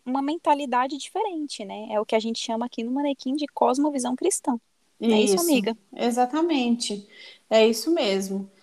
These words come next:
Speaker 2: E a gente pensa, assim, né, às vezes só no trabalho como um meio, né, um meio de ganhar
Speaker 1: Uhum.
Speaker 2: dinheiro, ou a-, tem até, assim, uma visão deturpada também de um,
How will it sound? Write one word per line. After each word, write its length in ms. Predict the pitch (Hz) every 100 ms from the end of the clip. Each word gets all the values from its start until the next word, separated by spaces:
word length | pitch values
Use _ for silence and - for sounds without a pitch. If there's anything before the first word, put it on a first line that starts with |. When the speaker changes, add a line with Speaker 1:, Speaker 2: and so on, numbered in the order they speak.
| _ _
Speaker 2:
E 500 | 240 254 269 269 254 -
a 160 | 226 233
gente 760 | 240 254 254 294 285 247 214 _ _ _ -
pensa, 440 | 240 240 285 - 220
assim, 320 | - 220 208
né, 200 | 202 202
às 120 | 196
vezes 360 | 208 208 208 -
só 200 | 214 220
no 140 | 226
trabalho 580 | 226 233 196 190 190 202
como 720 | - 202 196 196 185 175 - - _ _ _ _ _
um 220 | 226 226
meio, 540 | 220 214 240 294 247 208
né, 240 | 208 233
um 60 | 240
meio 280 | 220 233 247
de 100 | 226
ganhar 240 | 220 214
Speaker 1:
Uhum. 60 | 214
Speaker 2:
dinheiro, 960 | 247 247 202 202 240 240 214 190 190 - - _
ou 200 | - 233
a-, 140 | 247 247
tem 280 | - 254 240
até, 300 | 240 254 330
assim, 280 | - 269 254
uma 180 | 247 240
visão 440 | 233 220 214 214
deturpada 680 | 220 214 247 - 208 208 220
também 420 | 220 208 202 226
de 340 | 196 208 202 196
um, 200 | 196